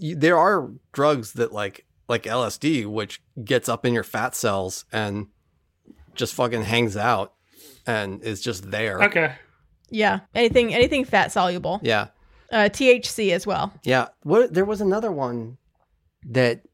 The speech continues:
Speaker 1: I, I seem to remember a, a legitimate binary poison like that, that the Russians used, but I could be mistaken.
Speaker 3: There's also the possibility that Londo's just bluffing.
Speaker 1: Yeah,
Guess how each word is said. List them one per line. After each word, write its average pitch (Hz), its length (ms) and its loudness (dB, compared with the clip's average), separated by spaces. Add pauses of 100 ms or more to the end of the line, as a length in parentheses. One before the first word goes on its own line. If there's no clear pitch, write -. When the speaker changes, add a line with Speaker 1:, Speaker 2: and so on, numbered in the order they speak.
(440)
Speaker 1:
I, 135 220 2
I 147 60 0
seem 226 260 -2
to - 100 -4
remember 131 380 2
a, 110 160 -2
a 123 100 2
legitimate 113 800 -2
binary 104 800 -2 (240)
poison 107 520 0
like 92 240 -8
that, 87 340 -8 (220)
that 113 140 -8
the 95 120 -6
Russians 98 520 -6
used, - 460 -18 (580)
but 110 120 -2
I 104 40 -4
could 127 180 -2
be 117 120 0
mistaken. 90 560 -10 (1300)
Speaker 3:
There's 294 180 2
also 370 220 4
the 262 80 -4
possibility 214 580 0
that 165 160 -2
Londo's 196 380 -2
just 220 260 -16
bluffing. 175 600 -4 (440)
Speaker 1:
Yeah, - 200 -4